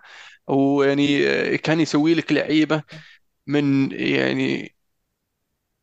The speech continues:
لاعبين عاديين يلعب معه يصير واحد خرافي، عرفت؟ شو اسمه؟ آه، مروان فليني واحد منهم. آه، ما أدري إذا تذكر، آه، آه، وش كان اسمه؟ نسيت اسمه.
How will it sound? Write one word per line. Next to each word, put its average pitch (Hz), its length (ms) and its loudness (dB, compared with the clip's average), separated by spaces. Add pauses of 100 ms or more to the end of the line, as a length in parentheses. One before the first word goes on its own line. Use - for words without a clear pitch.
(180)
لاعبين 156 360 2
عاديين 151 600 2 (360)
يلعب 143 240 -2
معه 147 380 -4
يصير 143 260 -2
واحد 143 360 -4 (920)
خرافي، - 420 -2
عرفت؟ - 420 -10 (1800)
شو - 140 -2
اسمه؟ 131 280 -2
آه، - 580 -4 (120)
مروان 143 200 0
فليني 147 500 -2 (300)
واحد 139 200 -4
منهم. 131 300 -4 (460)
آه، 131 160 2
ما 147 140 2
أدري 143 200 2
إذا 135 80 2
تذكر، 131 460 -2
آه، 92 380 0 (760)
آه، - 280 -4
وش - 140 -10
كان 131 160 -2
اسمه؟ 127 300 -6 (1300)
نسيت 131 280 -4
اسمه. - 240 -12